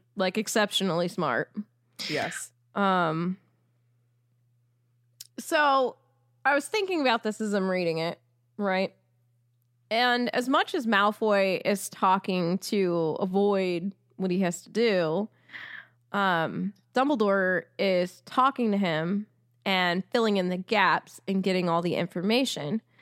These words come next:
Speaker 1: not only for himself, if he makes it out of this, um, but also for Harry.
Speaker 2: Mm-hmm.
Speaker 1: Um,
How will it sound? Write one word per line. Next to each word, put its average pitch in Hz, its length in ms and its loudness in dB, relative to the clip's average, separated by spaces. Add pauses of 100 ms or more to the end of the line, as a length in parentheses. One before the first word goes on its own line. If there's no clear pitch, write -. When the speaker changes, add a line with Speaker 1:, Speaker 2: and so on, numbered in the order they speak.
(300)
Speaker 1:
not 202 180 -4
only 214 200 0
for 190 220 -6
himself, 185 1080 -4
if 220 120 -6
he 214 80 -2
makes 196 240 -2
it 175 80 -4
out 107 140 -4
of - 120 -10
this, - 500 -4 (760)
um, 185 540 -2 (460)
but 214 100 0
also 202 220 -2
for 240 140 -2
Harry. 208 420 -4 (400)
Speaker 2:
Mm-hmm. 160 460 -8 (540)
Speaker 1:
Um, 202 360 0